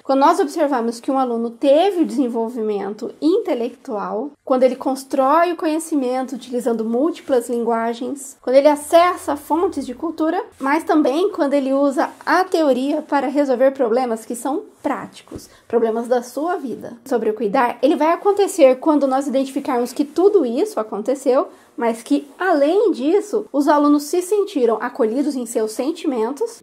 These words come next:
que seus esforços foram valorizados ou incentivados e também que eles sentiam que podiam contar com a ajuda dos professores, que eles seriam ajudados em suas necessidades.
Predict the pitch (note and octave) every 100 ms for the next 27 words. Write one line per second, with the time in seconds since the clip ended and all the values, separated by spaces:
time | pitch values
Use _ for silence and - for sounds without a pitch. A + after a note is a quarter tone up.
0 | - C4+ C4+ D4+ C#4+ D4 - C#4+ D#4+ D4
1 | - B3 A#3 A3 G3+ G3+ C#4 E4+ E4 D4
2 | C#4 A#3 F#3+ C4+ A3 G#3+ A3+ G3+ G#3 C#4
3 | G4 D#4+ C4+ C4+ A3 G#3 G#3+ A3 F4 -
4 | - D#4+ F#4 D#4 C4 D#4 F4+ - D4+ D4+
5 | D4 - D#4+ D#4 - D4 D4 A#3+ A3 -
6 | D#4+ A3+ D4 D#4+ D4 C4+ C4+ C4 C#4+ C#4
7 | C4 C4+ C4 - - A#3 A#3 A#3 - E3+
8 | F3+ - - _ - A#3 - - - C4+
9 | D4 D#4 A#3 A3 - A3 A3 G#3+ B3 B3+
10 | A#3 A#3 B3+ - A3+ C#4+ B3 - A3 -